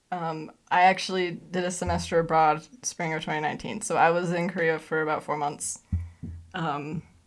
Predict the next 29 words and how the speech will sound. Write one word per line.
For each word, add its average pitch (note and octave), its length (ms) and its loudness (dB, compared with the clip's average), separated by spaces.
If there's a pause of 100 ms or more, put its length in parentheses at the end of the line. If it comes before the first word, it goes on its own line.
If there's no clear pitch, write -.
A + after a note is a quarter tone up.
(240)
and E3 120 2
I E3+ 80 4
did F#3+ 180 4
go G3+ 80 6
to F#3+ 100 12
a F#3+ 40 12
lot F#3+ 200 12
of F#3 80 6
concerts F#3+ 460 6
there, F3+ 520 4 (440)
but E3+ 300 2
I E3 140 4
also E3+ 260 0
have D#3+ 200 0
been E3+ 260 -4
to - 120 -10
a - 20 2
lot E3+ 180 4
of E3+ 60 -6
concerts E3+ 600 -4
here, E3+ 420 0
mostly E3+ 340 -4
in E3 100 -4
L E3 240 0
A, D#3+ 320 0 (200)
'cause E3+ 140 -8
that's D#3 220 -2
the E3 80 -10
closest D#3+ 600 -6